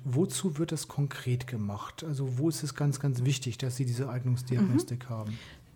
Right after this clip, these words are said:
Speaker 2: Zum Beispiel, wenn ein Kostenträger kommt und sagt, hier ist jemand, der möchte eine Umschulung machen, die Umschulung kostet viel Geld. Es kann nicht nur eine Umschulung sein, es kann auch irgendwas anderes sein an Qualifizierung. Ähm, da möchte ich doch ganz gerne eine Entscheidungsvorlage haben, ähm,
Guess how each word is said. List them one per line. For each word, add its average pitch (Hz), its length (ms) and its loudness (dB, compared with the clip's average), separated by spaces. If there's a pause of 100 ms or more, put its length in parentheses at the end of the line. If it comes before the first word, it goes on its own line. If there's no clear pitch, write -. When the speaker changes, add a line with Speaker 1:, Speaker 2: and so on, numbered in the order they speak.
(200)
Speaker 2:
Zum 254 260 4
Beispiel, 190 420 2
wenn 196 360 0
ein 185 100 0
Kostenträger 247 680 0
kommt 214 320 0
und 202 140 0
sagt, - 340 -6 (760)
hier 190 100 4
ist - 180 -4
jemand, 247 400 -2
der 196 80 2
möchte 185 240 0
eine 170 160 0
Umschulung 240 440 2
machen, 262 240 -2
die 240 100 -4
Umschulung 190 360 0
kostet 170 320 -6
viel - 160 -10
Geld. 185 340 -2 (580)
Es - 120 -20
kann - 140 -4
nicht 165 120 0
nur 180 100 2
eine 175 100 2
Umschulung 208 380 2
sein, 202 200 0
es - 220 -10
kann 170 160 -4
auch 170 80 -4
irgendwas 170 320 -6
anderes 240 360 0
sein 262 220 -2 (500)
an 196 340 2
Qualifizierung. 226 880 -2 (500)
Ähm, 208 360 4 (100)
da 190 120 2
möchte 202 300 2
ich 226 100 -4
doch 233 140 -4
ganz 226 200 -4
gerne 208 220 2
eine 202 260 0
Entscheidungsvorlage 202 1080 0
haben, 190 420 2
ähm, 175 240 0